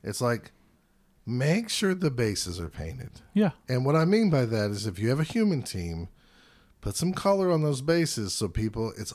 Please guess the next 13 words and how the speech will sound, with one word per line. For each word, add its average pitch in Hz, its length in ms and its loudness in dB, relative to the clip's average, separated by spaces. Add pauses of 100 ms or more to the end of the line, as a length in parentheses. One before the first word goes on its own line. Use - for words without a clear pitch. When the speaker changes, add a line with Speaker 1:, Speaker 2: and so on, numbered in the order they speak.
Speaker 1:
obvious, 98 560 -2
like, 82 220 -8 (480)
the - 60 -18
catcher 127 400 0
has 131 260 2
blue 131 240 2
rings 123 360 0
around 113 360 -2
it, 110 300 -2
the 98 120 -8
thrower 110 440 -4
has 107 200 -2
brown, 101 680 -4